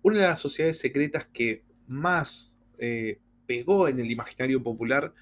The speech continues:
ha sido la Orden de los Iluminados de Baviera, también llamada la Orden de los Illuminati. Esta orden de vida corta tuvo muy pocos logros a nivel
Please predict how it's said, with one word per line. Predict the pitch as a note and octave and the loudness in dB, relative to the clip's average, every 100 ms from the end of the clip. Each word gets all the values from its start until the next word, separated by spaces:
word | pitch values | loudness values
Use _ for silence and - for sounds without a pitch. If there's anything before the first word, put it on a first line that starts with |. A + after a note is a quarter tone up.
| _ _ | _ _
ha | C3+ | -6
sido | - F#3 E3+ | -2 2 2
la | C3+ B2+ | 2 2
Orden | C#3 D3+ C#3+ C#3+ | 0 0 -4 0
de | B2+ | 0
los | A#2 - - | 0 -4 -6
Iluminados | A2+ A2+ A#2 B2+ B2 | -4 -2 0 -2 -2
de | A2 | -2
Baviera, | A2 A2 A#2+ A2+ G#2 - _ - | 0 0 0 0 -4 -12 _ 0
también | D#3+ E3+ | 2 2
llamada | - D#3+ D3 C#3+ C#3+ | 2 2 2 2 2
la | B2 - | 0 2
Orden | B2+ C3 B2+ | 0 2 0
de | A#2+ | -2
los | A#2 - | -4 -6
Illuminati. | A#2+ A2 A2+ A#2 A#2 G#2 G2+ _ _ _ _ _ - - - - _ _ _ _ _ _ - | -6 -4 -4 0 0 -2 -12 _ _ _ _ _ -20 -20 -20 -20 _ _ _ _ _ _ -4
Esta | G#3 A3 | 0 4
orden | A#3 G#3 D#3+ C#3+ | 6 6 2 2
de | C#3 C3+ C3+ B2+ - | 4 6 6 4 -2
vida | B2 C#3 F3 D#3 C#3 | -10 -4 2 2 0
corta | - G3 D3+ B2+ A#2+ A#2 A#2+ _ _ _ _ _ _ _ | 2 4 4 2 0 0 -6 _ _ _ _ _ _ _
tuvo | G3+ G3 F#3+ F#3 F3 E3+ - | 2 4 4 4 2 -2 -6
muy | E3 G#3+ B3+ | -2 2 2
pocos | A3+ A3+ F#3 D#3 | 0 -2 -2 -2
logros | F#3 G#3 D3+ C3 - | 2 4 4 2 0
a | A#2+ | -6
nivel | A#2+ B2+ C3 B2+ A#2+ A2+ | -2 0 2 2 0 -2